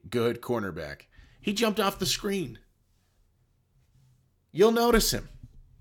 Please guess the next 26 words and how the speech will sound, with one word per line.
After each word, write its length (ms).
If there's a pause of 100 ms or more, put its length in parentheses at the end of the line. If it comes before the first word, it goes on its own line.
(140)
He's 300
good. 480 (420)
<laughs> 80 (460)
He's 260
really, 480 (140)
there's 280
not 400
much 340
space 600 (440)
when 260
DeJordan 500
Strong 600 (360)
is 60
defending 520
you. 140 (680)
It'll 240
be 180
really 460
interesting 500
to 40
see 200
DeJordan 480
Strong 420
against 360
Dax 300
Milne 380